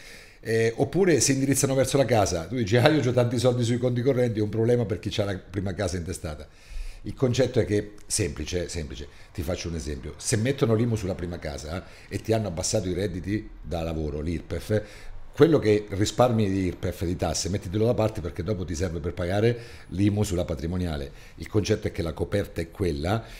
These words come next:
e sono, come si dice, tutte manovre, perché l'unica cosa per non far questo tipo di interventi è che dovrebbero decidere di tagliare la spesa pubblica e quella che continuiamo a fare di renderla efficiente.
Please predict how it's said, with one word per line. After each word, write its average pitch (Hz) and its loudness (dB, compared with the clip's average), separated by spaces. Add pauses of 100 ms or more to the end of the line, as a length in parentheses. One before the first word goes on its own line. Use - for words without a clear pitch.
(160)
e 92 0
sono, 98 0
come 101 -4
si 101 -4
dice, 110 0
tutte 104 0
manovre, 92 0 (220)
perché 90 -4
l'unica 110 0
cosa 85 0
per 87 -2
non 87 -2
far - -4
questo 95 -4
tipo 90 -2
di 87 -2
interventi 92 -2 (280)
è - -6
che 92 -2
dovrebbero 92 -2
decidere 82 -2 (160)
di 82 -6
tagliare 104 2 (440)
la 82 0
spesa - -4
pubblica 71 -4 (260)
e - -8
quella 101 2
che 87 -8
continuiamo 92 -4
a - -2
fare 80 -2
di 82 -4
renderla 78 -4
efficiente. - -8